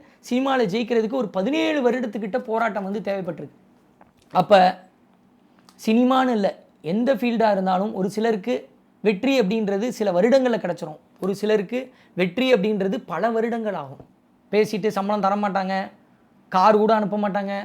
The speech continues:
"நீங்களே வாங்க, பஸ் பிடிச்சிட்டு வாங்கம்பாங்க, நீங்க உங்க ட்ரெஸ்ஸே போட்டு வாங்கன்னு சொல்லுவாங்க." இப்படி நிறையா விஷயங்களை கடந்து தான் சினிமால ஒரு பேர் எடுக்க முடியும். இப்ப ஸ்ரீ அவர்களே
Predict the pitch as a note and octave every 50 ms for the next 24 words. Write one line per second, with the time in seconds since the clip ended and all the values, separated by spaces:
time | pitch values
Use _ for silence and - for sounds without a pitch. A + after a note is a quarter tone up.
0 | G#3+ G#3+ - _ _ _ _ - F3 G#3 A3+ A3 A3 A3+ A#3 A3 A3 A3 A3 G#3+
1 | G3 G#3 G#3 G3+ G3 A3 F#3+ G3 F#3+ G3 G#3+ G#3+ G#3 G#3 G#3 G3+ G3+ G3 F#3+ F#3+
2 | G3 G3+ G3+ F#3 G3+ G3+ G3 G3+ G#3 G3+ G#3+ G#3+ - A#3+ A#3+ A#3+ A#3+ A3+ F#3 A3
3 | G#3+ G#3 G#3+ G#3+ G3 G3 G3+ G3 G3+ G3+ G#3 G3 D3 G#3 G3 F#3 E3+ E3 F3 G3
4 | A3 A3+ A3 G#3+ - - B3 A#3+ B3 A#3+ - G#3 F#3+ G3+ A3 A3+ A3 A#3 G#3 B3
5 | C4 D4 D#4 - - - _ _ _ _ _ _ - - A3+ B3 B3 A#3+ A3+ A3
6 | B3+ B3+ A3 F#3+ - G#3 G#3 G3+ F#3+ F3+ F3 - F#3 F3 E3+ E3 C#3+ - - _
7 | _ _ _ _ _ _ _ _ _ _ _ _ - F3+ D#3+ - - C#4 D4 D4+
8 | C#4+ C4 B3 A#3+ A3+ A3+ A3+ B3 C4 C#4+ -